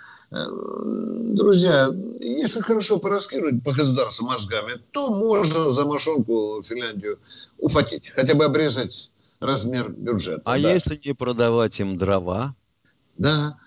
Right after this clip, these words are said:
Speaker 1: но не хотелось бы. Вроде бы, Миша, миролюбивая страна. Ну ладно, мы не помним уже ни Маннергейма, там, ладно, ничего не вспоминаем. Че ты лезешь? Че ты лезешь? Может, давай дружно жить,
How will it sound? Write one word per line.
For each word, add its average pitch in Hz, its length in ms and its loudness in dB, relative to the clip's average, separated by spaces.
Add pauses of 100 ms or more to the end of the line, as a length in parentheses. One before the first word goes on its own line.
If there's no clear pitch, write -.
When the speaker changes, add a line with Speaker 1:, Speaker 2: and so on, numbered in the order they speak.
(200)
Speaker 1:
но 160 120 0
не 226 140 2
хотелось 110 520 -2
бы. 87 240 -8 (720)
Вроде 196 300 2
бы, 156 100 4
Миша, 123 340 0
миролюбивая 135 720 2
страна. 95 600 -2
Ну 131 140 -4
ладно, 123 240 4
мы 131 100 -2
не 165 120 4
помним 131 400 0
уже 101 160 -2
ни 104 80 -6
Маннергейма, 117 760 2
там, 98 240 -12
ладно, 104 300 -4
ничего 98 240 -20
не - 40 -20
вспоминаем. 90 420 -20 (440)
Че 175 200 4
ты 151 180 -2
лезешь? 123 720 -2
Че 156 180 0
ты 123 160 -2
лезешь? 113 580 -2
Может, 120 260 0
давай 143 220 4
дружно 131 400 2
жить, 92 200 -6